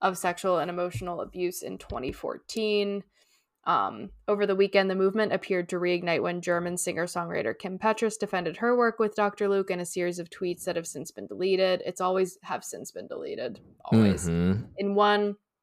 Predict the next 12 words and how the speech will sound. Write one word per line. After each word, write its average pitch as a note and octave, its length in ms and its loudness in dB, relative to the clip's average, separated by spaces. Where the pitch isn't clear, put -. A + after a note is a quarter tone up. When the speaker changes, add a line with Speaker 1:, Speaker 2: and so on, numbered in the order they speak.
Speaker 1:
a G#3+ 60 2
user F#3+ 340 2
wrote, E3+ 300 0
"Stop F3 260 4
defending F3 400 -6
Doctor - 340 -2
Luke," B3 280 2
to A#3 120 0
which G3 200 -2
Petras F#3 360 -2
allegedly F3 460 0
replied, F3 680 0